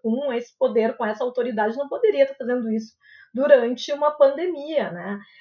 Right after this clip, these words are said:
Mas o, o Tércio comentou, né, do, do Rodrigo Maia ter alegado que durante uma pandemia não abriria, então, um processo de impeachment, porque teria que se focar todas as, a, toda a atenção pro combate à pandemia.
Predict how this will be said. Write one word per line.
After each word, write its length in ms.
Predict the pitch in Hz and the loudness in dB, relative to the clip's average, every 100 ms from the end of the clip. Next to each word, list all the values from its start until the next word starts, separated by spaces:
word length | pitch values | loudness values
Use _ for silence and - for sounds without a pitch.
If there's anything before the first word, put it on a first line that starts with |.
| - 208 | -10 -2
Mas 220 | 220 220 | -2 -2
o, 100 | 233 | -2
o 280 | 226 226 220 | -2 -4 -2
Tércio 360 | 220 226 - | 0 -2 -6
comentou, 680 | 349 320 285 - 214 240 285 | -6 -2 -2 0 0 2 -2
né, 240 | 196 202 | -2 -6
do, 200 | 185 196 | -6 -8
do 120 | 185 175 | -8 -10
Rodrigo 340 | 208 202 220 | -8 -6 -4
Maia 240 | 208 202 | -2 -2
ter 100 | 220 | -2
alegado 500 | 208 202 202 - 202 | 0 0 -2 -6 -6
que 100 | 214 | -6
durante 520 | 202 220 214 262 285 262 | -2 0 0 0 -2 -6
uma 140 | 247 | -4
pandemia 720 | 247 233 240 240 220 233 262 - _ _ - | -2 -2 -2 -2 -2 0 -2 -6 _ _ -2
não 280 | 226 233 | 2 2
abriria, 520 | 254 220 254 208 226 240 | 2 0 0 -2 -2 -4
então, 280 | 226 208 | -4 -2
um 80 | 220 | -2
processo 440 | 220 220 208 202 220 | -2 -4 -4 -6 -6
de 100 | 262 | -10
impeachment, 580 | 254 220 214 - 185 170 | -6 -6 -6 -10 -16 -16
porque 280 | - 190 185 - | -14 -14 -12 -8
teria 160 | 190 | -8
que 80 | 190 | -8
se 120 | - - | -16 -10
focar 640 | 247 247 - - 196 233 - _ - | -8 0 4 8 6 4 -4 _ -6
todas 340 | 214 214 214 | -2 0 2
as, 280 | 226 214 - | 4 2 -2
a, 200 | 202 196 _ _ | -6 -6 _ _
toda 240 | 226 214 247 | 0 6 6
a 460 | 214 - 208 196 | 6 4 2 2
atenção 760 | 220 285 269 269 - 269 226 240 | 4 4 4 2 4 4 4 2
pro 140 | 277 | 0
combate 420 | 285 269 233 233 | 0 2 2 0
à 40 | 262 | -4
pandemia. 500 | 254 262 285 208 | -6 -4 -4 -4